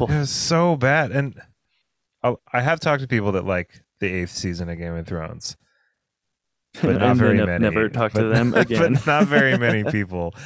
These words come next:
Speaker 1: And they've had some pretty decent reasons, I guess.
Speaker 2: No, I mean, besides the fact that the dragons looked incredible, but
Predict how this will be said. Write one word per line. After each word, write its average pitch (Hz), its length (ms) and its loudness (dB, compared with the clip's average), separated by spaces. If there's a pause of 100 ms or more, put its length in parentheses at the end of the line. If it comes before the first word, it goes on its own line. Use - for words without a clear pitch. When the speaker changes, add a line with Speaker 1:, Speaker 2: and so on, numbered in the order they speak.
(420)
Speaker 1:
And 147 120 0
they've 190 80 2
had 254 160 0
some 190 120 0
pretty 101 280 2
decent 90 340 -6
reasons, 82 420 -6
I 82 100 -4
guess. 80 360 -8
Speaker 2:
No, 107 260 -4
I 101 60 0
mean, 127 140 2
besides 180 340 0
the 180 80 -2
fact 139 280 -2
that - 100 -14
the 107 60 -6
dragons 104 500 0
looked 101 260 -2 (160)
incredible, 98 920 -2
but 101 160 2